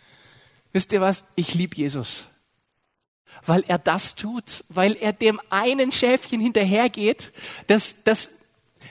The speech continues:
hier ist Petrus nicht aus Bockigkeit weggerannt.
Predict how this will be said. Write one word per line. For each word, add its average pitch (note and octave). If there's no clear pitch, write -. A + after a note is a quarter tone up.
hier C#4+
ist -
Petrus C4+
nicht -
aus -
Bockigkeit A#3+
weggerannt. G#3